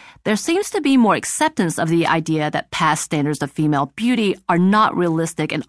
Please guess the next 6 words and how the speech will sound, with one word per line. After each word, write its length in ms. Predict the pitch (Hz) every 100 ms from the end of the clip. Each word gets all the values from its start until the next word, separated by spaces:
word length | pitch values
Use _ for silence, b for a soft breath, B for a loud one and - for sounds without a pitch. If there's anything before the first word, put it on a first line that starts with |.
| _
oftentimes 760 | - - 285 220 185 165 160 160 B B
harmful 560 | - - 196 202 151 151
for 120 | 160
so 340 | - - 196
many 240 | 190 175 156
women. 480 | 151 151 - -